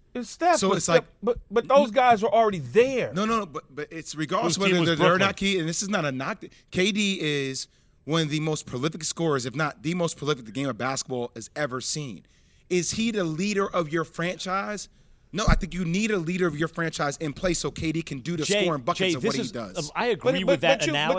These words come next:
Speaker 1: but that example that you, but that example that you just gave, right?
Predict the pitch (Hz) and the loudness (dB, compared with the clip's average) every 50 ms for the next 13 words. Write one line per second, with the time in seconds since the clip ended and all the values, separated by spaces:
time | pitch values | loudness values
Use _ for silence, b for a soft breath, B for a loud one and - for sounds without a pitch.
0 | 175 269 294 294 240 196 196 254 285 277 - 262 240 240 233 - - 233 185 214 | 2 2 2 2 0 0 -2 -2 -2 0 2 2 2 2 2 0 -4 -8 -6 -6
1 | 202 233 247 247 240 180 147 147 208 226 233 226 - 208 190 185 175 - - 214 | -2 -2 -2 -2 -4 -6 -6 -4 -4 -4 -4 -4 -4 -4 -4 -4 -4 -6 -10 -12
2 | 185 156 196 214 165 127 113 120 180 196 190 160 135 113 113 131 147 170 208 240 | -10 -8 -8 -10 -10 -10 -6 -4 -2 -2 -2 -2 -6 -8 -8 -6 -6 -6 -6 -8